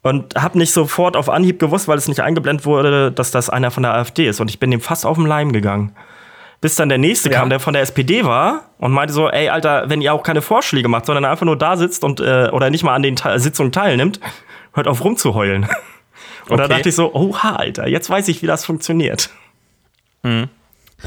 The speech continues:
Speaker 2: Ja, keine Ahnung. Ähm, ich weiß auch nicht mal, wo das hinführen soll, beziehungsweise auch m-, mit der A F D. Ich hab letztens so eine Seite entdeckt, ähm,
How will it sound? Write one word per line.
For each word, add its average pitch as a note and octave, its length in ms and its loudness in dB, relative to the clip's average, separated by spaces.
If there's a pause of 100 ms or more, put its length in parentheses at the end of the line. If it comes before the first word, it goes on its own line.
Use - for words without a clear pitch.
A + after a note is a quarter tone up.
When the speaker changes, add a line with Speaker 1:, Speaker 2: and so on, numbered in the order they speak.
(720)
Speaker 2:
Ja, A2 240 0
keine A#2 280 -2
Ahnung. A2 380 0
Ähm, A2 480 0
ich - 260 -8 (1200)
weiß A#2+ 200 -2
auch A#2+ 80 2
nicht B2 100 2
mal, A2+ 140 2
wo A2+ 60 -2
das G#2+ 180 0
hinführen B2 340 -2
soll, A2+ 160 0
beziehungsweise A2 680 -2
auch G#2+ 240 0
m-, A2+ 240 -12 (300)
mit A#2 180 -4
der G#2+ 160 0
A G#2+ 160 0
F - 120 -6
D. A#2 340 -2 (280)
Ich - 160 -6
hab C3 100 0
letztens C#3 300 -2
so C3 60 0
eine A#2 140 0
Seite B2 300 -2
entdeckt, C#3+ 480 -2
ähm, B2 420 2